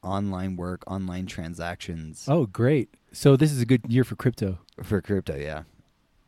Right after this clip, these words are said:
Speaker 2: I'm kinda getting into crypto.
Speaker 1: <laughs> You should, you should buy a lot right now.
Speaker 2: Yeah, if I had a lot of money, I would. But, uh,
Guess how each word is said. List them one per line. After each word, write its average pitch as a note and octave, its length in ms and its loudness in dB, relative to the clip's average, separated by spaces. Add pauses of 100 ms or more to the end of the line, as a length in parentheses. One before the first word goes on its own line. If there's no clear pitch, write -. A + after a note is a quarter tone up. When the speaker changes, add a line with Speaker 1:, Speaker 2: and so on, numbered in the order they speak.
(340)
Speaker 2:
I'm A2+ 120 0
kinda A#2 200 4
getting G2+ 240 2
into G#2+ 180 0
crypto. F2 460 -8 (260)
Speaker 1:
<laughs> - 140 -6
You F2 100 -12
should, - 280 -10 (240)
you G2+ 60 -4
should G2 140 -2
buy F#2 140 -2
a E2+ 100 -6
lot E2+ 440 -12 (220)
right F#2 220 -16
now. G#1+ 160 -20 (520)
Speaker 2:
Yeah, G#2+ 80 -16
if A2 120 -16
I G2+ 40 -6
had G2+ 160 -2
a F#2+ 40 -2
lot F#2 160 -6
of F2 80 -6
money, F#2+ 240 -2
I F2 60 -6
would. F#2+ 300 -6 (680)
But, G2 240 -4
uh, F#2 220 -6